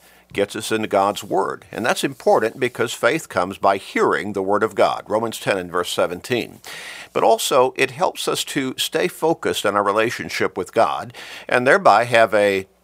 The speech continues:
better, more spiritual, more positive mindset to be able to deal with the day, every day. You know people in your life who need to turn their thinking around, don't you?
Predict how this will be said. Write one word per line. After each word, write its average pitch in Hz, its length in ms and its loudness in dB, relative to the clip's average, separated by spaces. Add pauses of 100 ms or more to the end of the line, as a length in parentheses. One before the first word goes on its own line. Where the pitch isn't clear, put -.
(580)
better, 104 340 0
more 104 260 0
spiritual, 135 840 -2 (120)
more 101 140 0
positive 110 600 0
mindset 98 600 -2
to 107 80 -12
be 101 100 -2
able 107 160 -4
to 113 80 0
deal 107 300 0
with 92 160 -4
the 98 80 -2
day, 90 460 0 (120)
every 135 280 -2
day. - 340 -4 (500)
You 127 140 0
know 135 140 4
people 131 380 -2
in 95 80 0
your 98 160 0
life 92 320 0
who 98 120 -4
need 98 200 -2
to 95 40 -4
turn 95 300 -2
their 107 160 2
thinking 107 420 -4
around, 85 360 0
don't 95 280 0
you? 92 100 -8